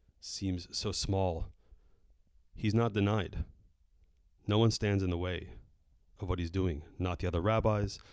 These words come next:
not the Bar Yoni, not anybody. He knows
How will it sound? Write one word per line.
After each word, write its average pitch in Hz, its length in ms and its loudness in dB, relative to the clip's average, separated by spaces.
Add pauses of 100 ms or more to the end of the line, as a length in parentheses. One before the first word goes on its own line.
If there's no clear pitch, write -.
(180)
not 90 160 0
the - 60 -6
Bar 80 180 -6
Yoni, 104 480 0 (340)
not 90 160 0
anybody. 82 480 0 (920)
He - 140 0
knows 95 500 0